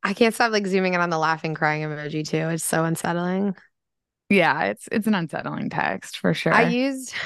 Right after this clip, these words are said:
Speaker 1: I used that emoji for the first time in, like, a really long time the other day because,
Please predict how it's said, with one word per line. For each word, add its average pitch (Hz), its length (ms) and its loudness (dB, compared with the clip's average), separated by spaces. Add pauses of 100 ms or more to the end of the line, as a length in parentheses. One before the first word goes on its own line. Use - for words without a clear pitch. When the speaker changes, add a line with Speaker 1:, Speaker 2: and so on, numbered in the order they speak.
(140)
Speaker 1:
I 214 100 6
used 226 240 2
that 285 180 4
emoji 208 320 0
for 202 60 -4
the 190 80 -2
first 190 300 2
time 180 220 2
in, 180 80 -6
like, 175 140 -6
a 175 60 0
really 165 200 0
long 160 180 -4
time 156 240 -2
the 156 80 -4
other 151 180 -2
day 156 220 0
because, 165 600 -2